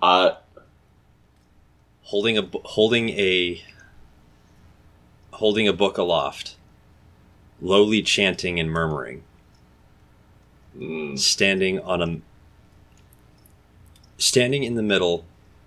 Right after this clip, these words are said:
Speaker 2: surrounded by countless eyes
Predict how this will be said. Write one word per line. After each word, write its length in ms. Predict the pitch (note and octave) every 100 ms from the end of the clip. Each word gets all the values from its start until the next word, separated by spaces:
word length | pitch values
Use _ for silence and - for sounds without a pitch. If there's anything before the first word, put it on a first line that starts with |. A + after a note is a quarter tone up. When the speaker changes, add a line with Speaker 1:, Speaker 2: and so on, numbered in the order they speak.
| _ _ _ _ - - - - - _ - - _
Speaker 2:
surrounded 640 | - - G2+ G2 G2+ G2
by 140 | G2 F2+
countless 720 | - - F#2+ F#2 F#2 E2+ - -
eyes 680 | F#2 E2 C2+ A1 - - -